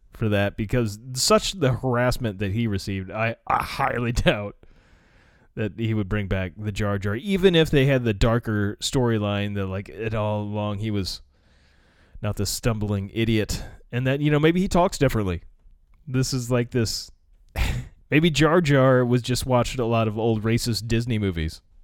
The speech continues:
<laughs> and got that, that slave voice, the stereotypical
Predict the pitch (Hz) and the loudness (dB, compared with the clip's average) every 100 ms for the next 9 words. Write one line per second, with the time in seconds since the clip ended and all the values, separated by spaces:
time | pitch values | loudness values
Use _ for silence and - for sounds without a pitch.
0 | _ _ _ _ _ _ - 151 - 156 | _ _ _ _ _ _ -4 -4 0 -2
1 | 117 117 104 - - - _ _ - 123 | 2 0 0 -6 -20 -20 _ _ -8 0
2 | 117 107 - - 127 127 135 101 101 92 | 0 0 -8 -2 2 2 2 0 2 2
3 | - - - - _ _ _ 117 104 92 | -2 -8 -12 -20 _ _ _ -4 -2 -2
4 | 92 - _ - _ _ - - - - | -6 -14 _ -20 _ _ -16 -4 -2 2
5 | 160 151 139 - 147 143 120 110 92 | 4 6 6 4 2 2 2 2 0